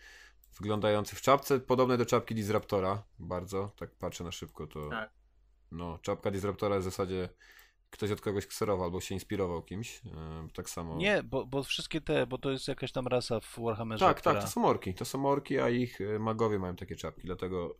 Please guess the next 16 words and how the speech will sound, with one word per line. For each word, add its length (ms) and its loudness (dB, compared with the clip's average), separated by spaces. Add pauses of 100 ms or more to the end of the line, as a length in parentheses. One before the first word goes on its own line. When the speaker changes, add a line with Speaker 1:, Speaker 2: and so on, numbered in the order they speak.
Speaker 1:
takie 220 -4
podobieństwo, 640 -2
a 40 -4
nie 180 -6
inne. 280 -8 (100)
Set 280 2
nie 100 4
zmienia 260 4
nic, 300 2
tak, 200 2
pozostałe 400 2
sety 200 -4
nie 100 -2
zmieniają 400 0
nic, 400 -2
więc 540 -6